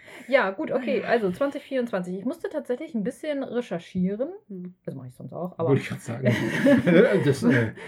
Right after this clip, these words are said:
Speaker 1: musste ein bisschen recherchieren, was denn überhaupt jetzt fortgesetzt wird. Also
Speaker 2: Fiel
Speaker 1: so
Speaker 2: mir auch nicht leicht, ja.
Speaker 1: Ja, im ersten Moment dachte ich, äh, Welcome to Derry, die S-Serie, aber die kommt leider erst zwanzig fünfundzwanzig. Also das wäre was fürs nächste Jahr.
Speaker 2: Last
Speaker 1: Aber
Speaker 2: of Us, gibt's da eine zweite?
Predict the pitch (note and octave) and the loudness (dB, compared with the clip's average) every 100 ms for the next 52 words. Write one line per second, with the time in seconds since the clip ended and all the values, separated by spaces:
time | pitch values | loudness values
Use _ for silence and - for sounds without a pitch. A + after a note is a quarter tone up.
0 | - C4 D4 B3 D4+ D4+ B3+ A#3+ G3 B3 | -4 0 2 2 0 -4 -6 -6 -6 0
1 | C4+ B3 B3 - D#4+ A#3 G#3 G3+ G3+ F#3 | 0 0 -6 -2 -2 0 -2 -2 -8 -6
2 | C4 D4 D#4 G3+ F3 _ D#3+ - F3 F3+ | -6 -6 -4 -6 -6 _ -10 -6 -4 -2
3 | F3 A#3 F3 F#3+ F#3+ F#3 F#3 G#3 B3+ G#3 | -2 -2 -4 -10 -10 -16 -14 -18 -14 -2
4 | B3 D4 F3+ _ _ A3 F3+ C#4+ D#4+ C4+ | 0 0 -6 _ _ -6 0 -2 -2 -4
5 | B3 A3 A3+ D#4 E4+ - - A3+ - A3+ | -4 -4 -4 -6 -10 -14 -6 -6 -4 -6
6 | G#3+ G#3 - _ G3+ G3+ G3 F3+ G3+ C4 | -6 -14 -20 _ -6 -4 -4 -2 -2 0
7 | A#3+ A3 F#3 E3+ F#3 D4 F#4 C#4+ G3 G3+ | -4 -4 -2 0 0 -2 -6 -10 -12 -8
8 | F#3+ - G3 - F#3+ F3 F#3 F3+ F3+ G#3+ | -8 -6 -6 -8 -10 -4 -2 -2 -4 -6
9 | - F#3+ F#3+ F#3 A#3+ A#3 A3 A3+ - - | -4 -4 -4 -4 -6 -4 -4 -2 -4 -8
10 | A#3 A#3 - F3+ D#3+ - F3+ - _ _ | -12 -10 -12 -12 -14 -14 -16 -18 _ _
11 | _ _ _ _ - F#3 F#3 G3+ A3 G#3 | _ _ _ _ -8 -6 -4 -6 -6 -6
12 | G#3 G3 G3 F#3 F3 - D#3 D3+ F3+ _ | -8 -8 -12 -8 -8 -8 -12 -12 -16 _
13 | _ _ _ - F3+ G3 B3 - C#4+ - | _ _ _ -12 -6 -2 -2 -4 -12 -14
14 | G#3+ - G3+ A#3+ A#3+ B3 C#4+ | -14 -12 -14 -14 -14 -12 -14